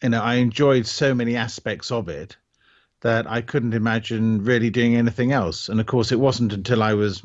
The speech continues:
you know, into my twenties when I saw the potential for other opportunities, then I began to, to reassess it. But, um, but, you know, it's, it's, as a junior officer, it's fantastic fun. It's very outdoors. It's very active.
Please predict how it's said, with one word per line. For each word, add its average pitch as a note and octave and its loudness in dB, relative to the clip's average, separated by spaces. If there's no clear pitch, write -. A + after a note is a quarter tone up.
you A#2 -2
know, G2 0
into G2+ -4
my G#2 2
twenties G#2 -2
when G#2+ 2
I G#2 2
saw G#2+ 2
the A#2 2
potential C3 0
for A2 -4
other G2+ -2
opportunities, F#2+ -4
then G#2 -6
I G2 -4
began G2 -4
to, F#2+ -2
to G2 -8
reassess G2 -2
it. B1+ -6
But, - -4
um, G2 2
but, A#2+ 0
you E3 4
know, A#2+ 4
it's, B2+ 0
it's, C#3+ -4
as C3+ -2
a C#3 -2
junior B2+ 4
officer, G2+ -4
it's D#2+ -10
fantastic G#2+ -4
fun. F#2 -4
It's F#2+ -6
very A2+ 4
outdoors. G2 -2
It's E2+ -10
very G#2 2
active. G#2 -4